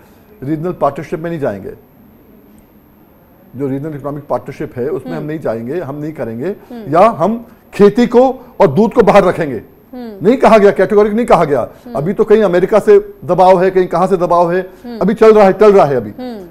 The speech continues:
Speaker 1: हमारा कहना है कि दूध हमारी जीविका है।
Speaker 2: हम्म।
Speaker 1: गांव का किसान आज दूध के ऊपर निर्भर है।
Speaker 2: तीस से चालीस फीसदी
Speaker 1: अगर
Speaker 2: अगर
Speaker 1: उनको
Speaker 2: ग्रामीण
Speaker 1: सब्सिडी
Speaker 2: आबादी की
Speaker 1: मिलती है,
Speaker 2: बात
Speaker 1: उनका
Speaker 2: करें।
Speaker 1: दूध आधे रेट पे आता है,
Speaker 2: जी।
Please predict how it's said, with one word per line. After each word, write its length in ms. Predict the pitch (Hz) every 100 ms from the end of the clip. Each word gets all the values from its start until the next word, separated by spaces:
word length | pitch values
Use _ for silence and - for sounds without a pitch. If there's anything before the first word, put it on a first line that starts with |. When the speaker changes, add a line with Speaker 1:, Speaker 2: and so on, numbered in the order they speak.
| -
Speaker 1:
हमारा 280 | 151 170 208
कहना 260 | 208 190
है 120 | 185
कि 100 | 233
दूध 360 | 135 101 196 202
हमारी 260 | 202 220 196
जीविका 420 | 185 220 240 247
है। 200 | 233 160 -
Speaker 2:
हम्म। 320 | 247 247 190 160 - -
Speaker 1:
गांव 320 | 123 175 240
का 140 | 240 240
किसान 420 | 214 202 185 226
आज 300 | 175 180 214
दूध 260 | 123 190 202
के 80 | 226
ऊपर 140 | 214
निर्भर 300 | 196 196 226
है। 160 | 214 214
Speaker 2:
तीस 220 | 220 294
से 80 | 294
चालीस 380 | 285 254 277 180
फीसदी 380 | 247 262 277 269
Speaker 1:
अगर 180 | 233 233
Speaker 2:
अगर 60 |
Speaker 1:
उनको 400 | 226 - _ 196
Speaker 2:
ग्रामीण 220 | 185 277
Speaker 1:
सब्सिडी 120 | 247 220
Speaker 2:
आबादी 240 | 226 233
की 60 | 233
Speaker 1:
मिलती 240 | 233 247
है, 60 | 240
Speaker 2:
बात 100 | 208
Speaker 1:
उनका 100 | 202
Speaker 2:
करें। 140 | 208
Speaker 1:
दूध 160 | 247 226
आधे 200 | 196 233
रेट 200 | 247 247
पे 60 |
आता 260 | 233 226 233
है, 260 | 208 143
Speaker 2:
जी। 300 | 202 214 185